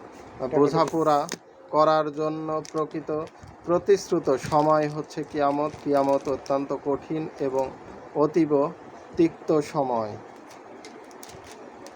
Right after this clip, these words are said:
প্রকৃতপক্ষে ও পাপীরা ভ্রান্তিতে নিমজ্জিত আছে, এদের বিবেক বুদ্ধি লোপ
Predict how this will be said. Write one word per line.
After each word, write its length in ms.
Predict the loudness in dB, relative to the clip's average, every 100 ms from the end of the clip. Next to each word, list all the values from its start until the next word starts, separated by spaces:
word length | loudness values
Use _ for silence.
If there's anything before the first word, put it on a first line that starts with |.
| -20 -20 -2
প্রকৃতপক্ষে 840 | 2 4 4 4 6 4 4 0
ও 240 | 2 2 2
পাপীরা 540 | 2 2 2 0 0 -2 -10
ভ্রান্তিতে 760 | -14 -4 -2 -2 -2 -6 -4 -2
নিমজ্জিত 640 | 0 0 0 0 -4 0
আছে, 680 | 4 6 6 2 -2 0 0
এদের 260 | 2 2 0 -4 -20 -20 -16
বিবেক 500 | -2 2 6 4 4
বুদ্ধি 340 | 0 -4 -4 0
লোপ 220 | 2